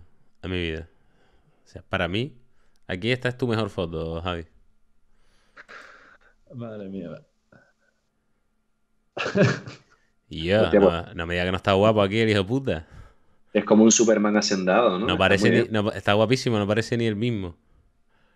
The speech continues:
Speaker 2: Es un
Speaker 3: Es un
Speaker 2: fake.
Speaker 3: poco su-, es un poco como Clark Kent, ¿no? Es de
Speaker 1: ¿Cómo puede,
Speaker 3: verdad.
Speaker 1: cómo puede ser que aquí sí supieses posar?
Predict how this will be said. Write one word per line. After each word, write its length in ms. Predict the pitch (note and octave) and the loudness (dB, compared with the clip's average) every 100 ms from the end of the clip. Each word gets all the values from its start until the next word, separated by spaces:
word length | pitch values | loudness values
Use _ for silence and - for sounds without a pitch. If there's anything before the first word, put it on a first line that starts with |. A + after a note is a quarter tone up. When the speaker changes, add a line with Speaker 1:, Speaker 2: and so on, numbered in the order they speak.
| _ _ _ _ - - - _ - _ _ _ - | _ _ _ _ -16 -16 -20 _ -20 _ _ _ -8
Speaker 2:
Es 180 | B2 B2+ | -4 -4
un 80 | C3 | 0
Speaker 3:
Es 80 | B2 | 0
un 60 | |
Speaker 2:
fake. 100 | C#3+ | 2
Speaker 3:
poco 160 | F#3 F#3 | 2 2
su-, 140 | - | 2
es 100 | E3 | 4
un 100 | D3 | 4
poco 160 | D3+ D#3 | 4 4
como 180 | D#3 D#3 | 2 2
Clark 300 | C#3+ C3+ - | 2 0 -2
Kent, 240 | B2 E3 | -8 -8
¿no? 280 | F#2 F#2 - | -12 -12 -12
Es 120 | F2+ | -4
de 60 | F#2 | 0
Speaker 1:
¿Cómo 140 | A2+ | 4
puede, 140 | C3+ B2 | 6 4
Speaker 3:
verdad. 100 | - | 6
Speaker 1:
cómo 200 | A#2 B2 | 6 8
puede 180 | C#3 | 6
ser 240 | C3 C#3 C3 | 4 2 2
que 80 | B2+ | 0
aquí 220 | A2 B2 | 0 -4
sí 180 | - B2 | -2 -2
supieses 800 | B2 A2 A#2 - A2 G2+ - _ _ - | -2 2 2 4 2 0 -6 _ _ -6
posar? 440 | G#2 - E2 - | -6 -2 -4 -6